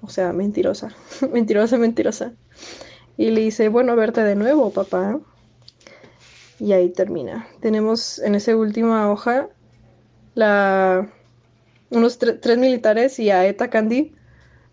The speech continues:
poseídos, o sea, con los ojos rosas. Y el siguiente número es Daughter Dearest, como mi querida hija. Y así, eso fue Wonder Woman número setecientos sesenta y dos.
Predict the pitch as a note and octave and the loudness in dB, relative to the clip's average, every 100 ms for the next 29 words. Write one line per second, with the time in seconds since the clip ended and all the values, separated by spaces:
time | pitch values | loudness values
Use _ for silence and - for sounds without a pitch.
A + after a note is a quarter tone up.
0 | _ - A3+ A3 G3+ A3+ G3 G3+ G#3 G3+ | _ -2 0 4 2 4 0 -2 -8 -6
1 | G#3 G3+ - - G#3+ - - G3+ G3+ G3 | -6 -6 -8 -14 -14 -14 -14 -6 -2 -2
2 | G#3 G#3 - - _ _ _ _ _ _ | -4 -10 -12 -20 _ _ _ _ _ _
3 | _ _ _ _ _ _ - B3+ B3+ C4 | _ _ _ _ _ _ -6 0 4 4
4 | B3 A#3+ A#3 C#4+ E4+ F4 D4+ D4+ E4+ - | 2 -2 0 4 4 6 4 2 0 0
5 | A#3 A#3+ A#3+ A#3+ B3 B3 B3+ - G#3+ G#3+ | 2 4 4 4 4 4 2 -8 -6 0
6 | B3 C4+ C#4+ G#3+ G#3 G3 F3+ - - - | 4 4 2 -2 0 0 0 -2 -10 -18
7 | - - G#3 G3+ G3 G#3 A3 - _ _ | -20 -10 -4 -2 -2 -6 -10 -14 _ _
8 | A#3+ G#3 A3 G#3+ A3+ B3 - - - _ | -10 -8 -4 -2 -2 -2 -6 -16 -20 _
9 | _ _ - - _ _ _ _ _ - | _ _ -20 -20 _ _ _ _ _ -6
10 | A#3 A#3 F#4 G4 _ - B3+ B3 A#3+ A#3+ | -4 0 -2 -2 _ -8 -6 -6 -2 2
11 | A#3+ A#3 A#3 A3+ A3+ A#3 A#3 A3+ A3+ A#3 | 4 2 2 0 0 0 0 0 0 0
12 | A#3 - - A3+ A#3 A3+ A3+ A3+ A#3+ B3 | -2 -4 -14 -12 -6 -4 -4 -2 -4 -4
13 | - B3 A3+ G#3+ - - - - | -10 -10 -8 -6 -6 -8 -12 -20